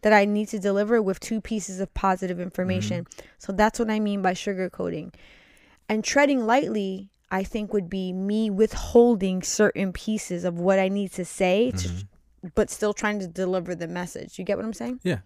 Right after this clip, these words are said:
Speaker 2: yeah,
Speaker 1: Okay.
Speaker 2: definitely. That's definitely. So can you just, can you repeat the question for me one more time?
Speaker 1: Sure. So what I'm asking you is, should there be some sort of sugarcoating when you're delivering the information that you're giving to your partner about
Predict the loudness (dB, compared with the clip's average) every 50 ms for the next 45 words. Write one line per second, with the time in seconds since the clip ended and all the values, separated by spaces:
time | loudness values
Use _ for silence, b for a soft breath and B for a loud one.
0 | _ -6 -6 -4 -2 -2 -2 -2 -4 -6 -6 -8 -8 -8 -6 -6 -6 -8 -8 -4
1 | -2 -2 -2 -2 -4 -6 -6 -6 -10 -12 -10 -8 -6 -4 -4 -2 -4 -4 -6 -6
2 | -8 -6 -6 -4 -6 -6 -8 -8 -6 -6 -4 -4 -6 -8 -10 -10 -8 -8 -6 -4
3 | 0 2 2 2 0 -2 -8 _ _ _ -16 -6 0 2 2 4 2 2 0 0
4 | 0 0 2 2 2 2 2 0 0 -2 -4 -6 -4 -4 -4 -4 -4 -2 -2 -2
5 | -4 -4 -6 -10 -2 2 2 2 4 2 2 2 2 0 0 0 0 2 0 0
6 | -2 -2 -2 -2 -2 -2 -2 -2 -2 -2 -2 -4 -2 0 0 2 2 0 -2 0
7 | 2 2 2 2 2 0 -2 -4 -6 -8 -10 -12 -16 _ _ _ _ _ _ _
8 | -2 0 0 0 2 0 0 0 2 2 2 2 2 2 2 2 2 0 0 -2
9 | -2 -2 -2 -4 -6 -8 -8 -10 -12 -14 -18 _ _ _ _ _ _ _ _ _
10 | -6 -6 -4 -4 -6 -6 -6 -4 -4 -4 -2 -2 -4 -4 -6 -6 -6 -6 -6 -4
11 | -4 -2 -2 -2 -2 -2 -2 -2 -2 -4 -6 -6 -6 -4 -2 -2 -4 -2 -2 -4
12 | -2 -2 -2 -4 -4 -2 -2 -2 0 -2 -4 -6